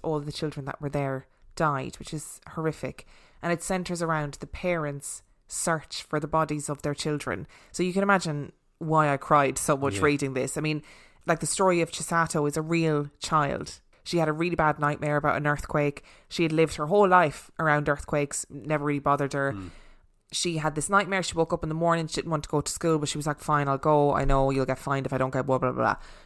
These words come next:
Speaker 1: And she was a sensitive child, and they always
Speaker 2: Mm.
Speaker 1: thought that she was a really sensitive child. And then that was it.
Speaker 2: Yeah.
Speaker 1: She didn't come back, and the school wasn't properly evacuated.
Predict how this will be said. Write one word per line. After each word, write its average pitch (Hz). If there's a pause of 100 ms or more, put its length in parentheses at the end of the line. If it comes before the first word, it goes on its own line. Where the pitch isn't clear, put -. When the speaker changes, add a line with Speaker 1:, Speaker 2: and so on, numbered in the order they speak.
Speaker 1:
And 160
she -
was 165
a 151
sensitive 147
child, 156
and 147
they 151
always 147
Speaker 2:
Mm. -
Speaker 1:
thought 147
that 139
she -
was 143
a 147
really 143
sensitive 139
child. 151
And 147
then 143 (1160)
that 165
was 156
it. 139
Speaker 2:
Yeah. 95 (240)
Speaker 1:
She -
didn't 156
come 143
back, 151 (260)
and 160
the 160
school 175
wasn't 156
properly 147
evacuated. 143